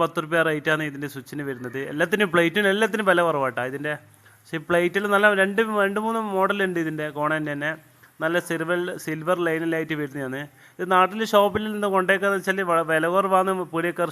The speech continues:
ഷോപ്പുകാർക്ക് മാർജിൻ കുറവാണ്. അതുകൊണ്ടാണ് ഈ നാട്ടിൽ നിന്ന് ഈ സാധനം കിട്ടുക, ഈ ഷോ-, ഈ സ്വിച്ച് കിട്ടാത്തത്. ഇത് കോയമ്പത്തൂർ മാർക്കറ്റിൽ നിന്ന് എടുക്കുന്നതാണ്. ഇത് സാധാരണക്കാർക്കെല്ലാം എടുക്കാൻ പറ്റിയ, വീട്ടുകാർക്കെല്ലാം എടുക്കാൻ പറ്റിയത്, വില കുറച്ച് വി-, ചോദിക്കുന്നവർക്കെല്ലാം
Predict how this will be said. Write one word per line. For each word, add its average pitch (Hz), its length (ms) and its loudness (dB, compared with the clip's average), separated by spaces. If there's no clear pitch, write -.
ഷോപ്പുകാർക്ക് 160 600 -2
മാർജിൻ 147 420 -2
കുറവാണ്. 143 400 -2
അതുകൊണ്ടാണ് 160 440 0
ഈ 165 80 -2
നാട്ടിൽ 143 280 -4
നിന്ന് 165 220 -4
ഈ 151 40 -4
സാധനം 139 320 -4
കിട്ടുക, 135 300 -8
ഈ - 100 -8
ഷോ-, 139 160 -8
ഈ 139 40 -10
സ്വിച്ച് 139 320 -16
കിട്ടാത്തത്. 120 460 -10
ഇത് 147 160 -12
കോയമ്പത്തൂർ 160 560 0
മാർക്കറ്റിൽ 160 340 0
നിന്ന് 151 120 -6
എടുക്കുന്നതാണ്. 135 460 -8
ഇത് 147 160 -10
സാധാരണക്കാർക്കെല്ലാം 165 1040 2
എടുക്കാൻ 151 320 -2
പറ്റിയ, 156 240 -2
വീട്ടുകാർക്കെല്ലാം 147 520 -6
എടുക്കാൻ 139 260 -6
പറ്റിയത്, 139 260 -8
വില 135 200 -2
കുറച്ച് 151 320 -8
വി-, 156 240 -4
ചോദിക്കുന്നവർക്കെല്ലാം 147 760 -6